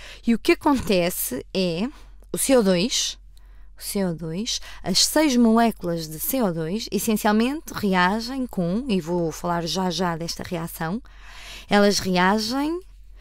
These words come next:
com seis moléculas, e isto pode parecer-vos um pouco estranho, reagem com seis moléculas de, podem chamá-lo, rubep. rubep é a abreviatura de ribulose bifosfato.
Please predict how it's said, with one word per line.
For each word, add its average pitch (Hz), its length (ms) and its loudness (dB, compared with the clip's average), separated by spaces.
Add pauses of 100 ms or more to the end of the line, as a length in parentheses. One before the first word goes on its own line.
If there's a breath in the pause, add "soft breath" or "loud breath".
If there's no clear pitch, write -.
(220 soft breath)
com 202 240 4
seis 339 580 4
moléculas, 226 960 0
e 214 80 2
isto - 140 0
pode 233 220 2
parecer-vos 233 600 2
um 226 120 4
pouco - 240 -2
estranho, 165 440 0 (400 loud breath)
reagem 226 580 4
com 202 240 0
seis 311 320 4
moléculas 240 1000 2
de, 226 640 0
podem 220 280 4
chamá-lo, 208 580 4 (280 soft breath)
rubep. 220 680 2 (760 soft breath)
rubep 254 600 2
é 226 40 6
a 202 80 6
abreviatura 220 680 2
de 180 300 2 (120)
ribulose 233 920 4
bifosfato. - 880 -2